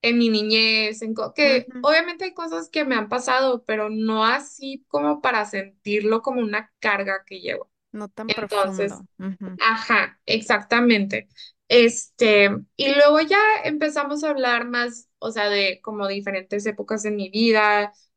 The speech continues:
Speaker 1: de diferentes edades, y algo que me encantó que me dijo fue que ahorita de los veintiocho a los treinta y uno,
Speaker 2: Ujú.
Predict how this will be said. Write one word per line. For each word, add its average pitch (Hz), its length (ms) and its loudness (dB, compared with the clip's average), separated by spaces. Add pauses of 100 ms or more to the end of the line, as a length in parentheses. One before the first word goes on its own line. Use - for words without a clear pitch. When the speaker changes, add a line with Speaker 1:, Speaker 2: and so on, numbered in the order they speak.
Speaker 1:
de 208 120 0
diferentes 196 580 -2
edades, 214 800 -2 (120)
y 233 160 -4
algo 214 340 0
que 269 100 -4
me 262 120 -2
encantó 214 680 -2
que 226 80 -6
me 226 120 -2
dijo 208 340 -8
fue 208 180 -6
que 208 320 2
ahorita 202 400 -2
de 226 60 2
los 233 140 -2
veintiocho 202 520 -4
a 214 40 -2
los 220 160 -6
treinta 208 320 -6
y 196 120 -6
uno, 330 300 -2 (280)
Speaker 2:
Ujú. 208 340 -12